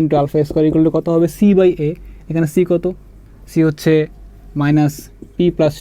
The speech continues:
টু, আর a হচ্ছে এখানে টোয়েন্টি সেভেন, তার মানে alpha cube equal to আসে হচ্ছে এটা by twenty seven। এখন তুমি এখান থেকে আলফা যে দুটো মান পেয়েছিলে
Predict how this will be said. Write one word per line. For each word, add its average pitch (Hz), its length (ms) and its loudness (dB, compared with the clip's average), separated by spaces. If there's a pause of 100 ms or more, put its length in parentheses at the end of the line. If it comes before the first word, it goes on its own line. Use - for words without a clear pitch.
টু, 147 100 0 (1040)
আর 135 60 -8 (160)
a - 100 4
হচ্ছে 151 260 -2
এখানে 156 240 -2
টোয়েন্টি 180 280 0
সেভেন, 160 180 0 (1800)
তার 151 200 2
মানে 165 200 4 (540)
alpha 143 280 0 (140)
cube 190 260 2
equal 180 200 2
to 180 100 0
আসে - 140 -8
হচ্ছে 170 220 -6
এটা 156 140 -4 (2750)
by 139 120 2 (100)
twenty 147 320 2
seven। 147 220 -4 (600)
এখন 190 240 0
তুমি 208 120 2 (100)
এখান 196 260 0
থেকে 196 140 0 (100)
আলফা 156 200 0 (100)
যে 151 120 -2
দুটো 160 220 -2
মান 147 100 0 (100)
পেয়েছিলে 143 420 -4